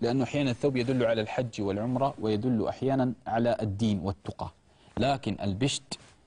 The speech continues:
كان النبي صلى الله عليه وسلم يستقبل به الوفود وفي المناسبات.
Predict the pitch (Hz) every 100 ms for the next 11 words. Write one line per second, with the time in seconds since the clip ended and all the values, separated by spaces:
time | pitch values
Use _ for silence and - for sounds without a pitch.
0 | _ _ _ - 135 123 123 120 113 123
1 | 117 104 - - 135 131 110 - 127 127
2 | 117 - 110 87 - _ _ - 101 120
3 | 120 110 107 - 73